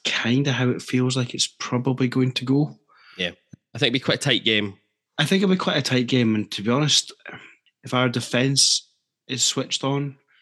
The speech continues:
Speaker 1: I think we've got enough to cause them problems, and you can cause them problems.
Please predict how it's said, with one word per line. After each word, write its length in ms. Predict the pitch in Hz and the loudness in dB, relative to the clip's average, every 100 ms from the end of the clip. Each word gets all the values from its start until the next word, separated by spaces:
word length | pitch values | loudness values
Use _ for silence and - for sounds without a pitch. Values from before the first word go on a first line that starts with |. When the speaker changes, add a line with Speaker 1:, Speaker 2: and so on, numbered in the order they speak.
| _ _ _ | _ _ _
Speaker 1:
I 40 | 117 | -10
think 220 | - 113 | -2 2
we've 140 | 107 | 0
got 240 | 95 101 - | 0 -4 0
enough 500 | 110 104 - - - _ _ _ _ _ - | 0 0 -2 -10 -12 _ _ _ _ _ -12
to 80 | - | -6
cause 280 | - 107 101 | 0 0 2
them 200 | 117 135 | 0 0
problems, 480 | 139 135 135 131 | 0 2 2 2
and 140 | 117 101 | 0 0
you 80 | 95 | -2
can 320 | - 98 107 | -4 -2 -2
cause 260 | 110 120 117 | 0 0 0
them 120 | 113 | -2
problems. 540 | 127 120 123 123 - | 0 0 2 0 -2